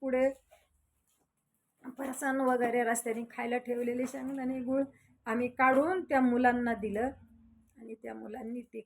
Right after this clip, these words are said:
खाल्लं. आम्हालाही समाधान वाटलं आणि काही थोडे पैसे दिले. आता प्रत्येकाजवळच जास्त पैसे असतात असं काही नाही आहे, तर काही जे आमच्याजवळ थोडेफार पैसे होते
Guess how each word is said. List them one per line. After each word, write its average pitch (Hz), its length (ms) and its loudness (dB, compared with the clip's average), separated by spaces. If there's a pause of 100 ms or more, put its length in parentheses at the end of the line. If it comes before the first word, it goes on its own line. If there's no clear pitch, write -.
खाल्लं. 233 440 -6 (400)
आम्हालाही 233 400 -6
समाधान 247 520 -4
वाटलं 233 340 -4
आणि 233 160 -4
काही 262 240 -10
थोडे 277 340 -8
पैसे 294 400 -6
दिले. 262 200 0
आता 269 180 2 (160)
प्रत्येकाजवळच 311 760 -2
जास्त 320 360 -4
पैसे 311 340 -8
असतात 294 360 -6
असं 269 200 -6
काही 240 200 -6
नाही 220 320 -6
आहे, 247 100 -6 (440)
तर 240 60 -4
काही 247 260 0
जे 262 100 2
आमच्याजवळ 247 540 0
थोडेफार 233 380 -6
पैसे 240 360 -10
होते 220 320 -2